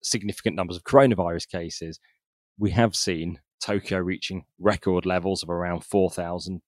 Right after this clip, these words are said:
a day in, in, in this final week of the games. And it's caused a lot of concern in Tokyo, where it is a state of emergency. By British standards, they're still pretty low. And actually, there haven't been that many cases directly linked to the games.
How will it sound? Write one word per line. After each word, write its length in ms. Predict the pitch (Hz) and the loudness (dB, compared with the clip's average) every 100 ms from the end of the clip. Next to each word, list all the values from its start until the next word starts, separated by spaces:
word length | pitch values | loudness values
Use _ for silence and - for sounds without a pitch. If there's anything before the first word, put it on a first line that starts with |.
| - | -12
a 60 | 98 | -10
day 440 | 90 90 87 90 - | -2 -2 -2 -4 -6
in, 120 | 90 - | -14 -14
in, 280 | 87 87 90 | -12 -10 -8
in 200 | 87 87 | -6 -4
this 160 | 87 - | -2 -2
final 320 | - 95 90 | 0 0 0
week 240 | 85 85 85 | -4 -6 -8
of 80 | |
the 80 | 82 | -12
games. 380 | 80 78 87 - | -10 -10 -10 -12
And 60 | - | -14
it's 80 | |
caused 240 | - 92 82 | -10 -10 -10
a 60 | 90 | -8
lot 200 | 92 92 | -4 -4
of 120 | 87 | -6
concern 480 | - 85 - 85 80 | -10 -6 -4 -4 -6
in 80 | 80 | -10
Tokyo, 440 | - 85 - 92 | -10 -12 -12 -12
where 180 | 87 80 | -10 -12
it 80 | - | -12
is 80 | 87 | -8
a 60 | |
state 340 | - - 90 - | -6 -4 -4 -2
of 60 | |
emergency. 720 | 90 92 90 78 - 78 90 - - - - _ _ _ - | 2 4 4 0 -4 -4 -4 -6 -20 -20 -20 _ _ _ -8
By 160 | 92 | -8
British 380 | - 117 - 120 | 0 2 4 2
standards, 420 | - 127 131 151 | 4 2 2 0
they're 120 | 123 87 | 0 0
still 240 | 107 95 | 0 -2
pretty 300 | - 95 87 | -2 -4 -2
low. 380 | 90 101 82 80 _ _ _ - | 0 0 0 -4 _ _ _ -4
And 80 | 117 | -2
actually, 300 | - - 117 | 0 0 0
there 100 | 98 | -2
haven't 380 | - 165 151 - | -6 -6 -6 -2
been 240 | 127 110 | -2 0
that 160 | 127 - | -4 -4
many 360 | 107 107 104 | -2 0 -2
cases 520 | 95 107 104 - 101 - | -4 -4 -4 -4 -8 -4
directly 440 | 101 101 95 92 | -2 2 0 0
linked 280 | 98 110 - | -2 -2 -6
to 60 | |
the 60 | 85 | -12
games. 500 | 87 82 80 80 | -10 -10 -10 -10